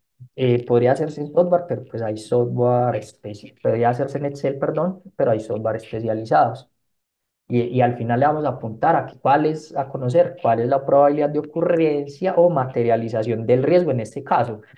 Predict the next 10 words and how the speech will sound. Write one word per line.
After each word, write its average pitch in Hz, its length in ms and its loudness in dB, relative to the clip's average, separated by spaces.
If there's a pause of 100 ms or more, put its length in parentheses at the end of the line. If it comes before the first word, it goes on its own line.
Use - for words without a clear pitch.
(220)
porque, - 500 -8 (140)
eh, 113 280 0
el 110 80 -4
método 123 360 0
Monte 120 280 -4
Carlo, 160 300 -4
pues, 113 140 -2
se 110 140 0
utiliza 113 600 -4
para, 110 440 2